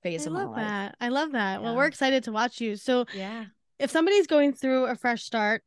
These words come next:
Speaker 2: in their life, what would be some general wisdom that you could impart to them?
Speaker 1: Oh gosh, th-, I have, I have so much. I have so much. It depends on, you know, what this fresh start is
Speaker 3: Mm-hmm.
Speaker 1: and, and the circumstance, um, around
Speaker 3: Mm-hmm.
Speaker 1: it. I know
Speaker 3: Mm-hmm.
Speaker 1: for a lot of people,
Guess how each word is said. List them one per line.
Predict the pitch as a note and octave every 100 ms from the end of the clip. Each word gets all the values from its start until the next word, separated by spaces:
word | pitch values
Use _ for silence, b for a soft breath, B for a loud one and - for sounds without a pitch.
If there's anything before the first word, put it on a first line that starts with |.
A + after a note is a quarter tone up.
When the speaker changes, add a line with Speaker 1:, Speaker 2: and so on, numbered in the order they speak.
| -
Speaker 2:
in | A#3
their | A3
life, | G#3+ F3 D3 G#3
what | - A#3+
would | C#4
be | C4+
some | C#4 C#4 B3 A3+
general | A#3 A3+ A#3 A3 G3+ G3+
wisdom | A#3 A3+ A3+ G#3
that | G3
you | G3+
could | -
impart | G3+ G3+ G#3 -
to | -
them? | G3+ - - G#3+ _ _ -
Speaker 1:
Oh | B3 B3+ A3 G#3
gosh, | - G#3 G#3 G#3 -
th-, | -
I | A#3
have, | G#3+ A#3 - -
I | G#3+
have | G3+
so | - - A#3+
much. | G#3+ F3+ - -
I | G3
have | F#3+
so | G#3+
much. | G3 F#3 A#3
It | A3
depends | B3 - D#4 F4 E4+
on, | C4 A#3
you | A#3
know, | G#3+
what | G3 G#3+ G#3+
this | A3
fresh | - G3+ F#3+
start | - F3+ F3 -
is | D#3+ D#3+ F#3+ A3+ - B B
Speaker 3:
Mm-hmm. | G#3 A#3
Speaker 1:
and, | G#3 G3 F#3 F#3
and | G3
the | F#3
circumstance, | - F#3+ G#3+ G#3 G#3 G#3 G3+ - - - -
um, | F#3 F3 -
around | F#3+ F3 E3 F3+
Speaker 3:
Mm-hmm. | G3
Speaker 1:
it. | G3+ G3
I | G3+
know | G#3
Speaker 3:
Mm-hmm. | G3+
Speaker 1:
for | A3+ G#3
a | F#3
lot | F3 F3 F3 F#3 F3+
of | F3+
people, | - F#3+ F#3+ F3+ F3+ F3